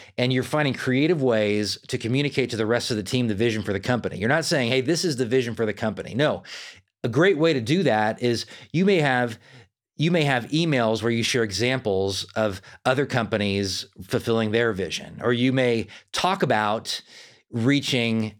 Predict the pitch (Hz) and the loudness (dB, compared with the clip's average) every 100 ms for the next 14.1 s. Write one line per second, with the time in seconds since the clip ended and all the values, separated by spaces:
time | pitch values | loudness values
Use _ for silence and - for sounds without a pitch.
0 | _ - 127 117 123 120 113 110 - - | _ -4 -2 2 2 4 2 0 -4 -8
1 | - - _ _ _ _ _ _ _ 135 | -18 -20 _ _ _ _ _ _ _ 0
2 | 123 120 123 165 202 - 135 101 85 110 | 0 0 0 2 2 2 -2 0 -2 -2
3 | 139 - - - _ - 123 123 117 - | -6 -10 -20 -20 _ -4 -2 0 -2 -2
4 | 113 113 110 110 104 101 104 101 98 - | 0 2 2 0 0 0 0 -2 -4 0
5 | 113 113 98 101 92 113 107 113 101 92 | 0 2 0 -4 -2 0 2 2 0 -2
6 | - 123 123 135 135 123 - 117 135 113 | -2 0 0 2 0 0 -4 -4 -4 -4
7 | 101 135 135 117 113 123 131 113 104 107 | -2 0 2 0 0 0 0 -2 0 -2
8 | 107 107 104 143 123 113 - - - - | -4 -2 -2 2 2 0 -8 -20 -12 -2
9 | 123 117 - 117 117 107 101 104 101 95 | 0 0 0 0 0 0 2 2 0 0
10 | 123 117 185 165 151 139 131 120 120 101 | -2 0 0 2 2 2 2 2 2 0
11 | 151 170 120 113 117 107 117 110 92 120 | 0 0 0 0 -2 0 0 0 2 2
12 | 120 110 110 104 90 135 120 104 104 135 | 2 2 0 0 0 0 0 -2 -2 -4
13 | 131 226 170 147 - 110 120 139 123 123 | 0 0 0 -2 -2 -6 0 0 0 -4
14 | 120 | -8